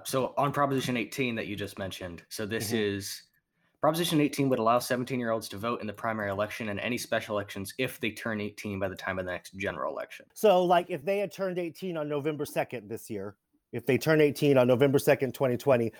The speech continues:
Speaker 2: they could have voted in this primary, even though they were seventeen, because by the time the election came, they would be eighteen.
Speaker 1: But then, so now, interestingly, this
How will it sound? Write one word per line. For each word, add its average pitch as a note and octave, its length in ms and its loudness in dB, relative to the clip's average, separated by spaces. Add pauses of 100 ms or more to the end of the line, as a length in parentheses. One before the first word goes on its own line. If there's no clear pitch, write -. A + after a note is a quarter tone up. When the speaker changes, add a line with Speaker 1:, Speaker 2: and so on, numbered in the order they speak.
(140)
Speaker 2:
they C#3+ 120 6
could F3+ 180 6
have D3 100 8
voted C3 380 8
in A#2+ 100 0
this A#2 160 -2
primary, F2+ 540 -8 (720)
even B2 200 2
though A#2+ 140 4
they A2 140 2
were G#2+ 100 0
seventeen, G#2 640 -4 (260)
because A#2+ 360 2
by B2 100 2
the A2+ 80 0
time B2+ 260 0
the B2 60 2
election A#2+ 420 4
came, G#2+ 220 -2
they G2+ 100 0
would G2 140 -4
be G2 140 -2
eighteen. E2+ 300 -12 (460)
Speaker 1:
But A#2 140 -2
then, A#2 220 0
so - 140 0
now, B2 120 2
interestingly, A2+ 640 -2
this A2 120 -4